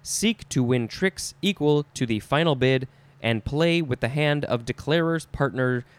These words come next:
exposed and played by declarer, especially the synonym contract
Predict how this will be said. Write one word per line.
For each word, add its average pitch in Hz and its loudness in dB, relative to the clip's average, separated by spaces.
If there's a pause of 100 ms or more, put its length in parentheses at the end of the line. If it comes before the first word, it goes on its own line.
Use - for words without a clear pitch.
(220)
exposed 165 2
and 123 -2
played 131 2
by 117 4
declarer, 113 0 (380)
especially 113 0 (200)
the 110 -4
synonym 139 2 (420)
contract 160 0